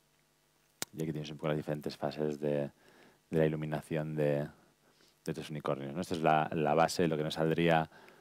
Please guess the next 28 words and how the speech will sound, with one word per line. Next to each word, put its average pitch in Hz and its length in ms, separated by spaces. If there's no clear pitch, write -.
de 90 100
iluminación 87 480
básica 92 440
de, 90 520
del 90 400
Blender 107 340
y 104 40
cuando 82 180
llamas 80 200
a 80 60
gris 82 180
pencil 87 420
tenemos 76 340
ya 78 80
este - 160
concepto 98 640
y 104 280
aquí 82 260
veis 80 240
ya 82 200
que 78 420
tiene 80 220
esa 76 140
parte 76 300
de, 73 300
de 87 180
pincelado 82 560
entre, 76 580